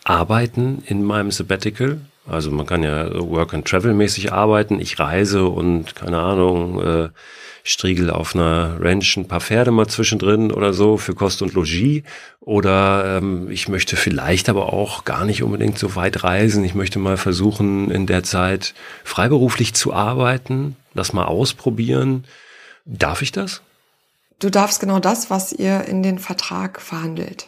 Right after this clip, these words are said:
Speaker 2: Deswegen kann ich, kann ich da keine klare Antwort geben.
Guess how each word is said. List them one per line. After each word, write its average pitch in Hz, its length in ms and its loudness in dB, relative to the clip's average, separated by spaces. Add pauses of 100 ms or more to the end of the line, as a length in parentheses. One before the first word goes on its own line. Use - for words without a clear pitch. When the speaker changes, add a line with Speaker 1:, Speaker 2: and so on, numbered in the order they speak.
Speaker 2:
Deswegen 208 360 2
kann 202 220 0
ich, - 340 0
kann 190 180 2
ich 214 120 0
da 185 160 2
keine 190 240 -2
klare 185 300 0
Antwort 175 380 -2
geben. 165 440 -2